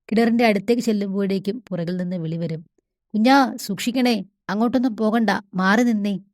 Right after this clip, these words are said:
ഓർത്തതും അവളുടെ കണ്ണുകൾ കലങ്ങി. എങ്കിലും പതിയെ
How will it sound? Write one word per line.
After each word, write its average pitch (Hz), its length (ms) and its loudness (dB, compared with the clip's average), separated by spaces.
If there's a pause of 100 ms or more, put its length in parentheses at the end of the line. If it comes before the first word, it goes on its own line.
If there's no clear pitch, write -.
(720)
ഓർത്തതും 185 500 -2 (120)
അവളുടെ 170 380 -4
കണ്ണുകൾ 165 380 -4 (100)
കലങ്ങി. 151 420 -6 (640)
എങ്കിലും 208 480 2 (160)
പതിയെ 190 380 0